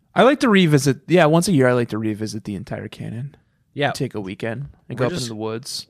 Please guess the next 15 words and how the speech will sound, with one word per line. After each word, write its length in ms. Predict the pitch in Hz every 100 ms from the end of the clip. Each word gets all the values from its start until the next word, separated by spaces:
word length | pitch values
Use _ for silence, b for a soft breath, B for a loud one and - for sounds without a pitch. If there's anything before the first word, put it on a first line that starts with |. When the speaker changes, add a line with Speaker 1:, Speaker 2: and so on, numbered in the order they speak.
| _
Speaker 2:
We'll 120 | 120 120
just 220 | 160 -
start. 320 | - 113 113
I 100 | 123
think 160 | 165 285
we 120 | 381
should 160 | - -
start 260 | 110 95
again 240 | 85 82 78
from 160 | 85
the 60 | 76
beginning. 440 | 78 - 65 67 _ _ _
Speaker 1:
I 120 | 127
wander 400 | 120 120 120
it, 80 | 123